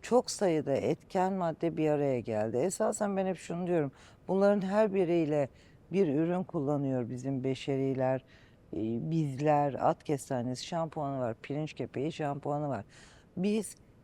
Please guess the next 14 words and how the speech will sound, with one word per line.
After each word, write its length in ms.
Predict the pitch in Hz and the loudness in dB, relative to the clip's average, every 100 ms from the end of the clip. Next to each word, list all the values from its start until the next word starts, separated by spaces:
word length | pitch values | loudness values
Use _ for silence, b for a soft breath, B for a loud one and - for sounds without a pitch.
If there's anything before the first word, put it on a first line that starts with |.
| - | -10
hepsini 500 | 226 - - 233 175 | -10 -6 -2 0 2
bir 120 | 156 | 2
araya 320 | 135 139 139 | 2 2 0
getirerek 680 | 131 120 123 123 117 151 - B B B - | 0 -4 -2 0 0 -2 -6 B B B -4
yeni 280 | 180 208 220 | 0 2 0
hayvandaki 840 | 190 175 156 160 156 156 - 170 | 0 0 2 0 0 -4 -6 -2
birincil 400 | 160 147 151 165 | 0 0 -2 -4
hedefimiz 640 | 160 147 127 120 98 - - | -4 -4 -6 -6 -8 -10 -6
hızlı 360 | 165 143 190 | -6 0 2
ve 80 | 196 | 2
etkili 440 | - - - 143 | 2 -4 -6 -6
çözümü 580 | 139 - 123 117 120 151 B B B B - | -6 -6 -6 -4 -4 -4 B B B B -14
sunmaya 580 | - 170 160 139 139 | -6 -4 -2 -2 -2
çalıştık. 600 | 160 123 110 107 - - | -4 -4 -6 -6 -10 -12